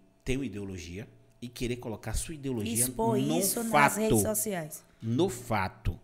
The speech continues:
Speaker 1: entendeu? Porque, por exemplo, vou te dar um exemplo. Um exemplo que eu dei ontem aqui. Rede Globo. O cara pegou,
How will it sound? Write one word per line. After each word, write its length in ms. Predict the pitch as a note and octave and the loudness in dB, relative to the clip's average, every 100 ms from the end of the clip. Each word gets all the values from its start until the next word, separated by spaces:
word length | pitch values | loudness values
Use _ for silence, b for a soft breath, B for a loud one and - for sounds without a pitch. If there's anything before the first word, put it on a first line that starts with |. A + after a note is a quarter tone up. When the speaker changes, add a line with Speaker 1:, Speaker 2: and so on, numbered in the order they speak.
| _ | _
Speaker 1:
entendeu? 420 | G2 - F2+ G2 | -8 -6 -6 -6
Porque, 120 | - A#2+ | -6 -2
por 120 | D3 | 0
exemplo, 380 | A#2 F2+ - - b b | 0 -2 -10 -20 b b
vou 80 | C#3+ | -8
te 80 | D3+ | -2
dar 60 | E3+ | -2
um 40 | |
exemplo. 340 | B2 F#2 - | -2 -6 -8
Um 20 | A#2 | -6
exemplo 220 | E3+ F3 | -6 -2
que 40 | |
eu 40 | F#3+ | 0
dei 100 | F#3+ | 0
ontem 220 | B2 A2+ | 0 -2
aqui. 200 | - D#2 - - - - - _ - _ _ _ _ - - _ _ - _ - - - | -4 -12 -16 -20 -20 -20 -20 _ -20 _ _ _ _ -20 -20 _ _ -20 _ -20 -16 -4
Rede 220 | B2+ B2 | -2 -2
Globo. 280 | F#2 E2+ - - - - - - | -4 -8 -10 -16 -16 -20 -20 -20
O 40 | F#2+ | -8
cara 240 | A#2 A2+ | -2 -2
pegou, 480 | A#2 G#2+ G2+ G#2 | -2 -4 -4 -4